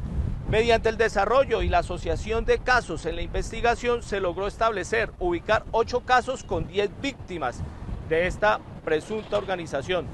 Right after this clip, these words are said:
Y mediante una orden de allanamiento y registro, se logró la incautación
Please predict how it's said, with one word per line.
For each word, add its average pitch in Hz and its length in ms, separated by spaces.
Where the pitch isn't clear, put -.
Y 285 300
mediante 202 480
una 254 180
orden 247 360
de 208 140
allanamiento 196 720
y 240 40
registro, 233 600
se 208 160
logró 180 300
la 226 100
incautación 202 800